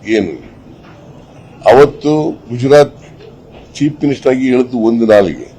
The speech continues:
ಇವತ್ತು ಪ್ರಧಾನಮಂತ್ರಿಯಾಗಿ, ದೇಶದ ಪ್ರಧಾನಮಂತ್ರಿಯಾಗಿ ಇನ್ನೊಂದು ನಾಲಿಗೆ.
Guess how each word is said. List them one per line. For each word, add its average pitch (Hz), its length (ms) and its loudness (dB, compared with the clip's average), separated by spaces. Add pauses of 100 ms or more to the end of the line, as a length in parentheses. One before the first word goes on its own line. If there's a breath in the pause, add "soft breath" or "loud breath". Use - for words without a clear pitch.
(720)
ಇವತ್ತು 135 280 -2
ಪ್ರಧಾನಮಂತ್ರಿಯಾಗಿ, 143 880 2
ದೇಶದ 135 300 -2
ಪ್ರಧಾನಮಂತ್ರಿಯಾಗಿ 131 880 -2
ಇನ್ನೊಂದು 127 400 2
ನಾಲಿಗೆ. 73 300 -4